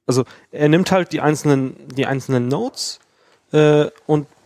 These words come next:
da, äh, schaut, was hängt da, da für Postleitzahlen, macht die in einer anderen Farbe und zum Beispiel,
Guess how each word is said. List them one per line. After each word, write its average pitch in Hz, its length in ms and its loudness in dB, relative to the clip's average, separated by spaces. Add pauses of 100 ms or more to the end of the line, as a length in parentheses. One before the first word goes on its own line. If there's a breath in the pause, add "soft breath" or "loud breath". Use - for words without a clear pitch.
(260)
da, 143 400 -2
äh, 147 380 2
schaut, 160 240 -2
was 143 160 0
hängt 160 140 -2
da, 147 60 2
da 139 120 2
für 135 100 -4
Postleitzahlen, 180 640 0
macht 151 220 -2
die 147 40 0
in 131 60 -2
einer 135 80 -4
anderen 127 240 -6
Farbe 180 400 0
und 147 140 -6
zum 147 120 -4
Beispiel, 139 420 -2